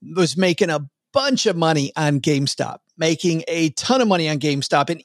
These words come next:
even Cheryl, who's been married to me for tw-, almost twenty-eight years,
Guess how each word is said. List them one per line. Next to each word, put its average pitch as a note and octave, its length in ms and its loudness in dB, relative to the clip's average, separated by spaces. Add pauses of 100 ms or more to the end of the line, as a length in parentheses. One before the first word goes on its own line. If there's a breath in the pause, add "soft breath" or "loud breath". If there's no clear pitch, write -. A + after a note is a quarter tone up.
even D4 340 2
Cheryl, C#4 520 2
who's G3+ 180 0
been G#3+ 180 0
married A#3+ 380 2
to G3+ 100 2
me F3 220 0
for E3+ 200 -4
tw-, G#3+ 360 0
almost A#3 300 2
twenty-eight G#3 520 0
years, F#3+ 520 0